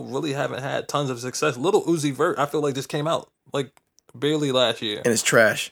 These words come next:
Speaker 1: Yeah, so,
Speaker 2: It's
Speaker 1: and he,
Speaker 2: absolute
Speaker 1: he made number nine, and
Speaker 2: The kids like him.
Speaker 1: kids like him, and I guess that's enough to go off the ho-, I don't know.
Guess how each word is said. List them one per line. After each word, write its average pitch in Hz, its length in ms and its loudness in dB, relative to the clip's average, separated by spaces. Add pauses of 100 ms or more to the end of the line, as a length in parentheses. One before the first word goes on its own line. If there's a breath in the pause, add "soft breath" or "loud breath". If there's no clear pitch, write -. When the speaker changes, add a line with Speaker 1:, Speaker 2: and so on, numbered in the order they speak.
(120)
Speaker 1:
Yeah, 147 280 2
so, - 180 0
Speaker 2:
It's 123 100 2
Speaker 1:
and 139 80 0
he, 127 80 8
Speaker 2:
absolute 123 520 0
Speaker 1:
he 165 100 2
made 156 260 4
number 143 240 2
nine, 135 360 2
and 127 120 -6
Speaker 2:
The 139 80 -8
kids 160 240 4
like 175 220 2
him. 117 160 -4 (400)
Speaker 1:
kids 143 260 -6
like 117 180 2
him, 120 80 -6
and 135 80 -2
I 156 40 -4
guess 160 160 -2
that's 139 160 -2
enough 120 300 -2
to 117 80 -6
go 113 380 0
off 117 300 -8
the 117 120 -8
ho-, - 120 -12 (140)
I 139 60 -2
don't 113 120 -2
know. 107 160 -6